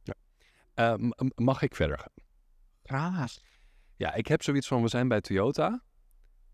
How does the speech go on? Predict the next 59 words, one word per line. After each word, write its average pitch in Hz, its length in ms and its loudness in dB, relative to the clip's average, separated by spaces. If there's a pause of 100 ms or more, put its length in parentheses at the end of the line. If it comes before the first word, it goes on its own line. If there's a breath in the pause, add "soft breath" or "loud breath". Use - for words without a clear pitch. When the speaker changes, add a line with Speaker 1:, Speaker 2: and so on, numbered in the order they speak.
(240)
Speaker 1:
En 110 100 0
dan 98 100 4
moet 92 80 2
ik 87 60 -2
het - 120 -4
ook 87 120 -4
echt - 180 -4
wel 90 140 2
over 85 200 0
een 85 60 2
Toyota 80 380 -2
hebben. 76 220 -4 (1080)
Speaker 2:
Wat 120 120 0
heb 107 100 -2
je 107 80 -4
gekozen? 135 420 -2
Speaker 1:
Nou, 107 400 2
hij 107 180 -2
kwam 113 140 2
net 113 160 4
al 101 100 2
voorbij. 92 380 0
Jij 87 260 0
Speaker 2:
Urban 151 320 4
Cruiser. 131 540 0 (1040 loud breath)
Speaker 1:
Mm, 104 760 0
wat, - 200 -4
wat - 140 -18
is - 80 -8
dat - 200 0
ook 175 140 0
alweer? 113 280 0 (220)
Oh 170 200 6
ja, 160 160 6
wacht 143 220 0
even. 101 220 0
Dat 101 120 0
is 117 120 0
dat, 113 220 -2
eh, 113 260 2
oh 113 180 4
god, 117 300 -4
ja. 98 260 2
Dat, 87 240 -4
eh, 95 400 2
wanneer 101 220 0
was 107 100 0
dat 104 100 -6
ding 107 140 4
uitgekomen? 110 320 0
Tweeduizend 101 380 2
zeven 92 280 2
of 78 60 -6
zo. 82 300 -6
Speaker 2:
Zoiets, 117 360 -2
denk 110 200 0
ik, 120 80 -2
Speaker 1:
Ja. 92 80 0
Speaker 2:
ja. - 160 -6